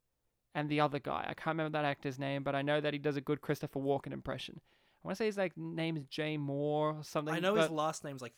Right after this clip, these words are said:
Speaker 2: three letters,
Speaker 1: but
Speaker 2: something Orr.
Speaker 1: I, I don't understand the dynamic there. It feels, like, half-baked. So David Cross, very understandable. He's an optimistic nerd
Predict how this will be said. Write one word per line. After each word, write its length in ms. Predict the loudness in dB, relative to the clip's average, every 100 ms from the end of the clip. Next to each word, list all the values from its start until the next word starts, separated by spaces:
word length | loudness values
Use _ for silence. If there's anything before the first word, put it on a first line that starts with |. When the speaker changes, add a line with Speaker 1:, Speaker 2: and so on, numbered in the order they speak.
| -12
Speaker 2:
three 240 | -10 -8
letters, 720 | -10 -14 -16 -18 -16 -16 -12 4
Speaker 1:
but 160 | 6 6
Speaker 2:
something 100 | 0
Orr. 300 | -14 -16 -20 _ _ _ _ _
Speaker 1:
I, 160 | 0 0 -4 -6
I 80 | -4 0
don't 320 | 2 4 2 0
understand 880 | 0 0 -4 0 2 2 0 -4 -8 -12 -20 -20 _ _
the 160 | -6 0
dynamic 640 | 4 4 4 0 0 -4 -8
there. 500 | -6 -4 -6 -10 -18 _ _ _ _
It 200 | 0 0
feels, 440 | 0 0 0 -2 -4
like, 320 | -2 -4 -6 _ _ _ -16
half-baked. 1040 | -2 4 4 4 -2 2 2 2 -2 -12
So 300 | -4 4 4
David 360 | 6 6 6 2
Cross, 380 | 4 4 4 -4
very 320 | 6 8 8
understandable. 640 | 6 2 2 0 2 0 -2 -12
He's 240 | -2 0 0
an 80 | 2
optimistic 800 | 2 4 2 2 0 0 -2 0
nerd 580 | 4 4 6 8 6